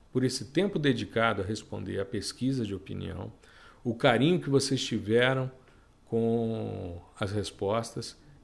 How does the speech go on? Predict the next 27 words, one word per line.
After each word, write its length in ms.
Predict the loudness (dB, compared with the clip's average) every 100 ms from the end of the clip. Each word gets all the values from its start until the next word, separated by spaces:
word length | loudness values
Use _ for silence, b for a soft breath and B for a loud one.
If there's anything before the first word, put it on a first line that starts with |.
| -4
Eu 80 | -2
não 120 | 0
podia 260 | 0 0
deixar 340 | 0 0 -2 -4
de 100 | -6
salientar, 720 | -8 -6 -8 -8 -6 -6 -8 b b b -8
uma 100 | -6
pessoa 360 | -2 -2 -2
ficou 180 | -2 -2
aborrecida 640 | -2 -2 -2 -2 -2 -2
porque 360 | -4 -8 -8 -4
eu 80 | -4
perguntei 680 | -2 -4 -4 -6 -6 -6 -4
qual 180 | -4
era 160 | -4 -4
a 60 | -4
idade. 520 | -2 0 0 -2 -10 B B
Eu 240 | 4 6 6
entendo, 800 | 4 2 2 4 4 4 4
essa 220 | 4 2 -4
questão 420 | -4 -4 -4 -2
é 60 |
uma 160 | -2 -4
questão 360 | -4 -4 -4 -2
muito 280 | -2 -2
sensível, 920 | -2 -4 -4 -4 0 0 4 4 4 B B B -6
tá? 320 | -2 -2